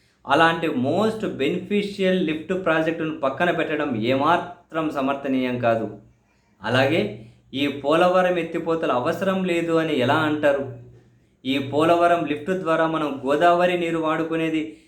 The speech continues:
కృష్ణా నదిలో నీటి కటకట ఏర్పడే నీటి ఎద్దడి కాలంలో.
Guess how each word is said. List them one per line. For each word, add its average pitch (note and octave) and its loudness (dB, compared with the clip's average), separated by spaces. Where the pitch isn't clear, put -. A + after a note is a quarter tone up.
కృష్ణా G3 0
నదిలో F3+ 2
నీటి F3 -2
కటకట E3 0
ఏర్పడే D3+ 0
నీటి F#3 4
ఎద్దడి D#3+ 2
కాలంలో. B2+ -2